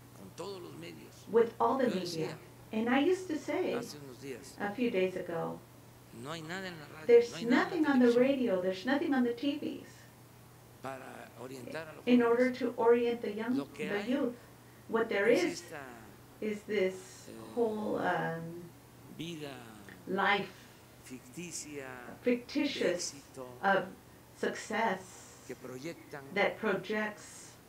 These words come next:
Speaker 1: en la televisión, en las
Speaker 2: on
Speaker 1: series,
Speaker 2: T V and on series.
Speaker 1: que no significa que yo
Speaker 2: That
Speaker 1: esté
Speaker 2: does not mean that
Speaker 1: contra
Speaker 2: I'm
Speaker 1: o que yo
Speaker 2: against,
Speaker 1: vaya
Speaker 2: um, um,
Speaker 1: a,
Speaker 2: or to try to,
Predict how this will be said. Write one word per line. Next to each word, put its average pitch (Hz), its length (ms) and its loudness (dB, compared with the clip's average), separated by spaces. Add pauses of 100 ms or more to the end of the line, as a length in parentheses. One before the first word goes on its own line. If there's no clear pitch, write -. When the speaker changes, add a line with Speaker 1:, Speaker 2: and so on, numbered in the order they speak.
(380)
Speaker 1:
en 107 160 -16 (1040)
la 107 80 -14
televisión, 117 680 -12 (160)
en 117 100 -18
las - 160 -10
Speaker 2:
on 196 160 -2
Speaker 1:
series, - 180 -10
Speaker 2:
T 214 200 -4
V 196 320 -4
and 180 140 -4
on 170 180 -2
series. 180 580 -2 (160)
Speaker 1:
que 110 140 -16
no 175 80 -10
significa 175 680 -12
que - 120 -12
yo 190 40 -6
Speaker 2:
That 214 240 -2
Speaker 1:
esté 165 240 -14 (380)
Speaker 2:
does 220 240 -2
not 247 220 0
mean 254 300 2
that 196 120 2
Speaker 1:
contra 196 140 0
Speaker 2:
I'm 185 160 -4 (400)
Speaker 1:
o 190 40 -2
que 220 120 -4
yo 226 80 -2
Speaker 2:
against, - 440 -8 (760)
Speaker 1:
vaya 180 300 -2
Speaker 2:
um, 170 80 -8 (380)
um, 185 80 -2
Speaker 1:
a, 165 640 -6
Speaker 2:
or 180 240 6
to 190 240 -4
try 190 380 2 (140)
to, 180 360 0